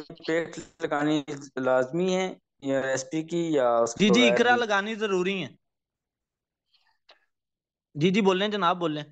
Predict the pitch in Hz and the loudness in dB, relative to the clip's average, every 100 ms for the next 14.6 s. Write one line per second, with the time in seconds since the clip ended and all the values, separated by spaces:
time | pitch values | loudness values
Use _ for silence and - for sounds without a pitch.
0 | _ _ _ - 151 170 196 175 202 196 | _ _ _ -8 -4 -2 0 2 2 2
1 | 185 180 190 208 220 175 139 139 135 131 | 0 0 -2 -2 0 2 2 2 0 0
2 | 160 165 156 147 156 143 143 165 170 175 | -2 -2 -2 0 -2 -2 -2 -2 -4 -4
3 | 170 123 110 110 _ _ _ _ _ _ | -4 -4 -6 -12 _ _ _ _ _ _
4 | _ _ _ - _ _ - _ _ - | _ _ _ -20 _ _ -20 _ _ -20
5 | - _ - - _ _ - 160 185 208 | -20 _ -20 -20 _ _ -2 0 2 2
6 | 202 240 190 165 160 196 202 139 170 220 | 0 -4 -2 -2 -2 -4 -4 -4 -6 -2
7 | 208 185 151 165 185 147 196 190 180 - | 2 2 2 -2 -2 -2 -4 -2 -4 -2
8 | 202 202 160 139 170 196 - _ - - | 2 2 2 -2 -4 -8 -10 _ -20 -14
9 | 196 131 123 117 - 240 160 - _ _ | -4 -2 2 2 2 -4 -6 -16 _ _
10 | _ _ _ _ _ _ _ _ _ _ | _ _ _ _ _ _ _ _ _ _
11 | _ - - - - - - 170 190 226 | _ -18 -16 -16 -18 -16 0 2 6 4
12 | - - 190 208 185 190 202 - 226 214 | 2 2 4 4 4 4 2 4 6 6
13 | 165 - 180 220 233 240 214 185 233 220 | 4 -6 2 4 4 0 -2 0 2 2
14 | 196 220 214 180 214 254 | 0 -2 -2 -2 0 0